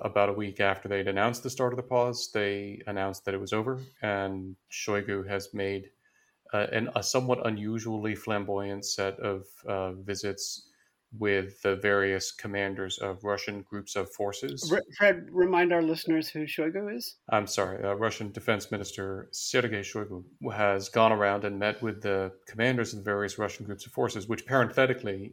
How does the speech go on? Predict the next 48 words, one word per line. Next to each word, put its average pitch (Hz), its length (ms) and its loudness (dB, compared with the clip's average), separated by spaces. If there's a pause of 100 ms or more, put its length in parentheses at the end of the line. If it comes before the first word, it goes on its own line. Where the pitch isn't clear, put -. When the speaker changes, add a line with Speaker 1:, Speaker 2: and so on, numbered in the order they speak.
Speaker 1:
uh, 104 160 2
has 101 140 -4
been 104 100 -4
a 104 60 -4
wonderful 104 260 0
thing 117 160 2
for 101 240 -2
us 95 120 0
because 101 280 -8
we've 107 160 -2
been 110 160 0
wondering 110 380 0
who 107 140 -4
the 104 80 -2
heck 101 200 -4
some 104 160 -4
of 95 60 -4
these 95 100 -4
guys 101 240 0
actually 98 340 -4
were. 113 460 -8 (220)
And, 95 340 2 (160)
and 95 220 -2
we 95 100 -6
turned 101 320 -4
out 90 240 0 (280)
that 92 260 -2
there, 98 160 0
there 101 140 0
are 127 280 2
guys 90 280 -2
who 95 180 -6
are, 92 160 -10 (160)
uh, 95 240 -6
in 101 100 -6
charge 92 300 -8
of 95 80 -16
these 90 120 -14
things, 92 260 -12 (800)
and 113 260 8
announced, 117 540 2 (180)
you 120 100 -2
know, 104 160 0
attack 120 540 0
in 110 100 -4
all 104 260 -2
directions. 98 680 -6 (300)
So, 131 440 8